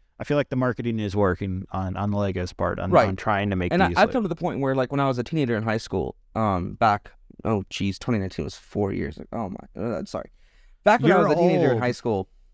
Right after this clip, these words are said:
Speaker 2: I know, it's ridiculous. Uh, when I was a teenager in high school, I was, I mean, I had my dark ages,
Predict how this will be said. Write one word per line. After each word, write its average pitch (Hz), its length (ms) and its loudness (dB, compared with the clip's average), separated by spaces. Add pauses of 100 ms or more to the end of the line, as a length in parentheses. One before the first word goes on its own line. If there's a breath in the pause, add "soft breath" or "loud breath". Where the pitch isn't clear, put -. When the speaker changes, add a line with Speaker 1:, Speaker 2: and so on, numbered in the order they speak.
(280)
Speaker 2:
I 131 260 -2
know, 107 260 2
it's 107 180 -4
ridiculous. 98 880 -4
Uh, 127 220 0
when 185 180 -2
I 190 80 2
was 180 120 2
a 170 40 -4
teenager 220 320 0
in 139 60 0
high 151 120 0
school, 135 300 -2 (540)
I 143 160 4
was, 147 460 -2 (320)
I 147 40 2
mean, 156 140 2
I 143 80 2
had 196 140 2
my 196 100 2
dark 135 280 2
ages, 110 500 -2